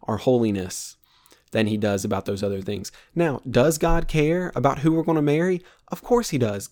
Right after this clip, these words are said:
Does God care about the place that I work at? Of course God cares about those things.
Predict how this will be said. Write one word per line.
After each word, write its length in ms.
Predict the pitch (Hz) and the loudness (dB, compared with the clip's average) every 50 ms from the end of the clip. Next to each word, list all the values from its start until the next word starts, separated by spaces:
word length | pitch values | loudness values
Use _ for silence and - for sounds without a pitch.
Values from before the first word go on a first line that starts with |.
| - - - | -18 -14 -2
Does 200 | - 131 147 156 | 2 2 2 4
God 260 | 147 175 156 156 139 127 | 2 2 0 0 -2 -2
care 420 | - 151 131 139 156 165 160 - | 0 2 4 4 4 4 4 2
about 440 | - 123 117 127 123 131 131 - - - - - - _ - _ - | 2 0 0 0 0 0 -2 -4 -8 -14 -20 -20 -20 _ -20 _ -4
the 80 | 117 | -4
place 360 | - - 123 127 147 143 - - | 0 4 4 4 4 4 0 -2
that 140 | 135 123 | 0 0
I 100 | 120 117 | 0 0
work 380 | 110 104 110 113 131 143 - - | 0 2 2 2 2 2 0 -2
at? 200 | 156 160 165 - - | -2 -2 -2 -4 -6
Of 140 | 151 139 - | -8 -10 -8
course 560 | - - - 170 170 170 170 - - - - - - _ _ _ _ | -6 0 2 2 2 2 0 -4 -8 -10 -12 -16 -20 _ _ _ _
God 220 | - 123 120 117 - | 0 0 0 0 0
cares 300 | - - 131 143 143 120 | 0 2 2 4 2 2
about 240 | 110 113 101 - | 0 -2 -2 -2
those 220 | - 104 98 - - | -4 -6 -6 -6 -8
things. 500 | - - - - - 123 120 - - | -8 -8 -8 -8 -10 -10 -12 -16 -20